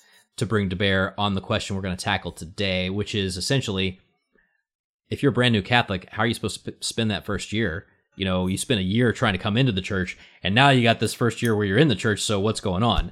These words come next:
Um, we're gonna get into all those kinds of questions, uh, here in just a moment, but, uh, you can find more resources and more episodes of this show by going to C H network dot org. Uh, if you're looking for an online community of great people who are,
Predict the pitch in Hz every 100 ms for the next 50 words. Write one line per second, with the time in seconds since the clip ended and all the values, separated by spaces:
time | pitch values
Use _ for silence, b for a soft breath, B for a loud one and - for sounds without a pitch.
0 | - 135 120 110 127 - 165 180 160 147
1 | 135 147 175 190 170 170 - 143 143 131
2 | - 127 - 101 95 92 b b b b
3 | b 101 104 120 104 107 107 101 101 104
4 | 95 110 110 101 82 110 104 107 135 135
5 | 113 - 135 131 127 B B B 131 131
6 | 135 139 147 123 117 117 113 107 110 101
7 | 95 107 226 - 113 107 98 92 95 -
8 | 95 90 - 98 90 - 98 92 - 92
9 | 85 - 160 196 208 185 B B B 98
10 | 92 123 110 - 101 98 110 117 107 95
11 | 107 110 127 135 165 101 95 - 101 -
12 | 113 - 143 135 104 98 90 92 85